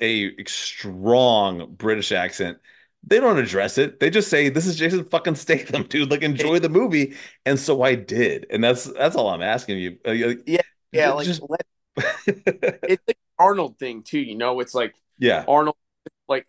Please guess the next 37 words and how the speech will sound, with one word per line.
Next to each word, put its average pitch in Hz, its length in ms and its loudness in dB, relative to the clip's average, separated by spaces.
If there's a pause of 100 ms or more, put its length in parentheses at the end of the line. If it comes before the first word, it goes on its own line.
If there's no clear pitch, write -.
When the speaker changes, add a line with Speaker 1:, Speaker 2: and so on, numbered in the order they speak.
Speaker 2:
is 147 160 -4
just 151 260 -8
playing 143 460 0
Arn-, 127 340 2
like, 127 160 -2
his 117 240 -8
voice 127 380 0
and 135 160 -2
thing, 139 220 2
and 123 80 -2
he's 117 140 -8
not, 127 220 0
like, 110 240 -4 (480)
and 135 140 0
he's 156 160 -4
just 139 240 -2
that 120 320 2
everywhere, 85 520 -8
like, 76 180 -16
Total 107 280 2
Recall, 107 480 0
this, 113 260 -2
that, 104 340 2
and 110 240 -8
then 120 160 -6
you 117 100 -10
just, 123 220 -10
like, 113 220 -2
ignore 117 380 2
the 107 80 -2
part 113 280 0
of 101 40 -14
the 104 100 -4
backstory 104 520 -2
where 98 100 -2
it's - 160 -10
like, 87 200 -8